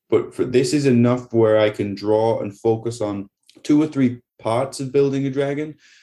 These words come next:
and, and really lean into that instead of having just a little bit of everything you can think of.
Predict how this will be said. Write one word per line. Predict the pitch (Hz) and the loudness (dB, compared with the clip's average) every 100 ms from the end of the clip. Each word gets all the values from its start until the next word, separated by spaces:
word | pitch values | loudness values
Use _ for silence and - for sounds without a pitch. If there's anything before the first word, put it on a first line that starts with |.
| _ | _
and, | 107 117 | -4 -2
and | 113 | 0
really | 120 123 113 | 2 2 0
lean | 113 113 | -2 -4
into | 107 - | -6 -8
that | 98 | -10
instead | - - 110 104 | -10 -6 -2 -2
of | - | -2
having | 104 95 | -4 -4
just | 98 98 | -6 -6
a | |
little | 92 95 95 | -4 -2 -2
bit | 90 92 | -2 0
of | 87 _ _ - | -2 _ _ -8
everything | 104 104 101 98 92 92 80 76 | 0 2 2 0 -6 -8 -6 -6
you | - | -6
can | - | -6
think | - - - | -6 -6 -8
of. | - | -10